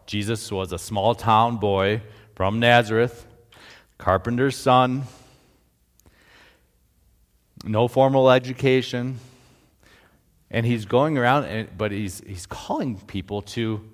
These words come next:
to follow him. And even in, in Jewish circles, in that context, this was a weird thing, right? That usually Jewish rabbis, who Jesus would have kind of fallen into that category,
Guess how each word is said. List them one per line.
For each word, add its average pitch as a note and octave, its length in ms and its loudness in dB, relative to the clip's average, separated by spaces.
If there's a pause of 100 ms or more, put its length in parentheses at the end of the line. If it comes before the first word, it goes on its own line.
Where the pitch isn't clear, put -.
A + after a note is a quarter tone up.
(180)
to A#2 120 -8
follow C3+ 440 2
him. F2+ 180 -14 (800)
And C#3 160 0
even G#3 360 0
in, E3 280 -2 (200)
in C3 260 -2
Jewish D3+ 600 2
circles, F#2+ 840 -6 (760)
in B2+ 160 -4
that C3+ 260 0
context, C#3+ 540 0 (260)
this F3 240 2
was G#3+ 160 2
a F3+ 60 4
weird C#3 520 0
thing, G#2 220 -6 (440)
right? A2 220 0 (280)
That F#2+ 520 0 (100)
usually F3+ 460 0
Jewish C#3 440 0 (160)
rabbis, A2+ 640 2
who G#2 260 -8
Jesus G#2 420 -10
would G2 200 -6
have G#2 200 -6 (280)
kind F#2+ 180 -8
of G2 80 -10
fallen A2+ 360 2
into G#2+ 240 -6
that G#2 180 0
category, G2 480 -2